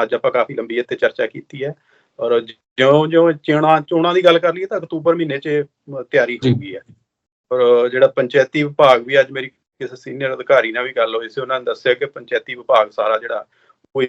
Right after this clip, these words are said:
Speaker 1: ਇਸ ਪਾਸੇ ਲੱਗ ਗਿਆ ਕਿ ਜਲਦੀ ਤੋਂ ਜਲਦੀ ਚੋਣਾਂ ਕਰਵਾਈਆਂ ਜਾਣ। ਪਿੰਡਾਂ ਦੀ ਜਿਹੜੇ, ਜਿਹੜੇ
Speaker 2: ਹਾਂ।
Speaker 1: ਮਤਲਬ ਹੈਗੀ ਆ ਵੋਟਰ ਸੂਚੀਆਂ ਜਾਂ ਪਿੰਡਾਂ 'ਚ ਕਿੱਥੇ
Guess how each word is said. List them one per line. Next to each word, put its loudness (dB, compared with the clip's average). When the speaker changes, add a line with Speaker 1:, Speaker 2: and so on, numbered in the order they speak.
Speaker 1:
ਇਸ -8
ਪਾਸੇ -2
ਲੱਗ -2
ਗਿਆ -2
ਕਿ -10
ਜਲਦੀ -4
ਤੋਂ -10
ਜਲਦੀ -4
ਚੋਣਾਂ -4
ਕਰਵਾਈਆਂ 0
ਜਾਣ। -4
ਪਿੰਡਾਂ -2
ਦੀ -2
ਜਿਹੜੇ, -4
ਜਿਹੜੇ 2
Speaker 2:
ਹਾਂ। -6
Speaker 1:
ਮਤਲਬ -4
ਹੈਗੀ 2
ਆ 4
ਵੋਟਰ -2
ਸੂਚੀਆਂ -2
ਜਾਂ 2
ਪਿੰਡਾਂ -2
'ਚ -12
ਕਿੱਥੇ -2